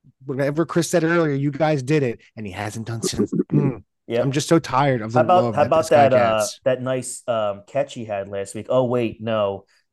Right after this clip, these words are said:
Speaker 2: <laughs> That just blatant drop in left field that basically co-, like, really put the nail in the coffin.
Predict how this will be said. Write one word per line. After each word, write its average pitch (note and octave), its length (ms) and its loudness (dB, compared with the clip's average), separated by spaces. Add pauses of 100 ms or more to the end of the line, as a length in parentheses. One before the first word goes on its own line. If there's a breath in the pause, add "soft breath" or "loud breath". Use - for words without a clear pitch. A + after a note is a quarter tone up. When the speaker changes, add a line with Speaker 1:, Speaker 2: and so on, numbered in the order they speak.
Speaker 2:
<laughs> - 600 -18
That C#3+ 240 2
just - 260 -8
blatant C#3 560 -4
drop A2+ 520 0
in G#2 100 -8
left G#2+ 300 -4
field A2 300 -6
that G2+ 220 -4 (380)
basically C#3 520 -4
co-, - 280 -10
like, A#2 280 -2
really B2 320 0
put B2+ 200 -6
the A#2+ 60 -6
nail A2 240 -4
in G#2+ 80 -6
the G2+ 80 -10
coffin. G#2 600 -2